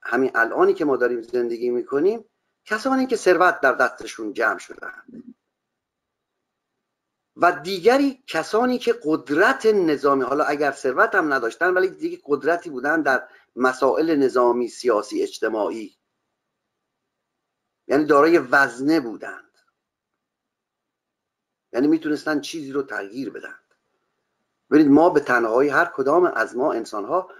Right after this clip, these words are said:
آدم‌های تنهایی هستیم جناب بدیع نازنین، ولی هنرمون اونجا شروع می‌شه که ما شروع کنیم به جمع شدن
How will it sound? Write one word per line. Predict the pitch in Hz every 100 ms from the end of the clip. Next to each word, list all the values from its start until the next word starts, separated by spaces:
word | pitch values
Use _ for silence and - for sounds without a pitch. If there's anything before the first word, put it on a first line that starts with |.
| -
آدم‌های | 110 113 110 160 208
تنهایی | 202 - - 120 190 190
هستیم | 110 - -
جناب | - 135 110
بدیع | 87 - -
نازنین، | - - - - _ _ _ _ _ _ _ _ _
ولی | 151 208 233 156 _ _ _ _ -
هنرمون | 147 214 285 269
اونجا | 170 180 160 214
شروع | 240 214 208
می‌شه | 190 202
که | 196
ما | 165 170
شروع | - 156
کنیم | - 147
به | 107
جمع | 98 95 -
شدن | - -